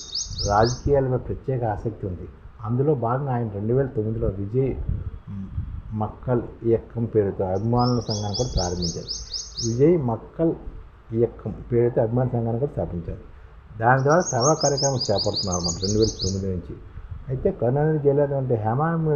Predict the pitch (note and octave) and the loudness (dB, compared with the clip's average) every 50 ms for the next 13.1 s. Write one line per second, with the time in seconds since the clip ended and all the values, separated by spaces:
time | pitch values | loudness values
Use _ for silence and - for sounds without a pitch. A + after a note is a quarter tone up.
0 | C3 A#2 A2 A2 A#2+ B2+ B2+ B2+ D3 C#3+ D3 C#3 C3 A#2+ A2+ A#2 A2+ G#2+ A2+ A2 | 2 2 2 2 2 2 0 0 2 2 4 4 4 2 2 2 0 0 0 0
1 | G#2 G2 - - - - - - - - - - - - G2 G#2+ A2+ B2+ D3 D3+ | -2 -4 -8 -12 -16 -18 -20 -20 -20 -20 -20 -14 -4 2 4 4 6 6 4 4
2 | D3 D#3+ D3+ D3 C#3+ C#3 C3+ C3+ C3 C3 C3 B2+ A#2+ A2 G#2 G2+ A2 A#2 A#2+ - | 4 4 2 2 2 2 2 4 4 4 2 2 2 2 2 0 0 0 0 2
3 | C3+ C3+ C3+ B2+ B2 G2+ G2+ G#2 A#2 A#2 B2 A#2+ - A#2 G#2 F#2+ G2 A2+ A2 G#2 | 2 2 2 2 0 0 0 2 2 2 0 0 2 2 2 2 4 4 2 2
4 | - - F3+ E3+ - A2 A#2 C#3+ D3 C#3+ C#3+ B2 B2 A#2+ A2 - - A#2+ A2+ A#2+ | 2 -2 -2 -2 -2 0 2 2 2 4 4 2 2 2 0 -2 0 0 0 0
5 | A#2 - A2 G#2+ B2+ C#3+ C#3+ C3+ C#3 C3 C3 C#3+ G#2+ A2 A2 - - - F#2 - | 0 0 0 0 0 0 0 0 -2 -2 -2 0 0 0 0 -2 -6 -8 -8 -6
6 | - E2+ E2+ - - - - - - - - - - - - - - C3+ C3+ D#3 | -6 -6 -8 -10 -12 -16 -18 -18 -18 -18 -18 -18 -20 -20 -18 -12 -8 -4 -2 -2
7 | D3 - - A#2 A2+ B2 C#3 D3 D3+ D3+ D3+ C3 A#2+ A2 A2+ A2+ A#2 A#2+ A#2+ B2 | 0 0 2 2 2 4 4 4 4 4 4 6 6 8 8 8 6 4 4 4
8 | A#2+ F#2+ F2 F#2 F#2 F2 F#2 F#2 - - - - - - - - - - - - | 4 4 4 2 2 2 0 -2 -4 -8 -12 -14 -14 -12 -12 -12 -12 -12 -8 -2
9 | F#2+ G2+ G#2+ A2 C3 D3 D#3+ D3 B2 A2+ A2+ A2+ A#2+ A#2 B2 B2 B2 B2 A#2+ A2+ | 2 2 4 4 4 4 6 6 8 8 8 8 6 4 4 4 6 6 4 4
10 | G2+ F#2+ F2+ F#2 F#2+ - - F#2 E2+ F#2 A#2 C3 C3+ D3+ C#3+ - A2 G2+ A2 B2+ | 2 2 0 0 -2 -2 -4 -6 -2 0 0 2 4 2 2 4 4 2 2 2
11 | C3 C3+ C#3+ C3+ C3 B2+ B2+ C3 C3 B2+ - A2+ A2 G#2 - - - C3 C3 D3 | 2 4 2 2 2 2 2 2 2 2 2 0 0 0 -2 -2 -2 0 0 2
12 | C#3 B2+ A#2+ A#2+ A#2+ B2 B2 A2+ G#2+ G#2+ A2 B2+ C3+ C3+ A#2+ G#2+ F#2+ F2+ - A#2+ | 2 2 2 2 2 2 2 0 0 0 0 0 0 0 0 -2 -2 -2 -2 -2
13 | C3+ G3 | -2 -2